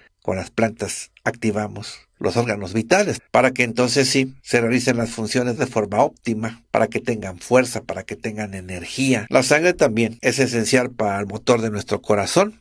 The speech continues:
Tiene que nutrirse, tiene que tener fuerza, vigor, para que bombee a todo nuestro organismo, que le aportemos lo que requiere para que,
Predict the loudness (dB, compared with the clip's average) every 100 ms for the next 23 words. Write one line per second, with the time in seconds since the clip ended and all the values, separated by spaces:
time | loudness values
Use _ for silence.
0 | _ 0 2 2 -2 -4 -4 -2 -2 -4
1 | -4 -4 -4 -6 -4 -6 -6 2 2 2
2 | -2 -6 -6 2 2 2 -6 _ _ 0
3 | 0 0 0 0 0 2 2 0 -12 _
4 | _ _ -6 -6 -2 -2 -2 -6 -10 -6
5 | -4 -2 0 -2 -4 -14 -20 -20 _ -4
6 | 0 0 -2 -4 0 -2 -2 -4 -4 -4
7 | -2 -4 -2 0 0 0 0 -2 -6 -8
8 | -8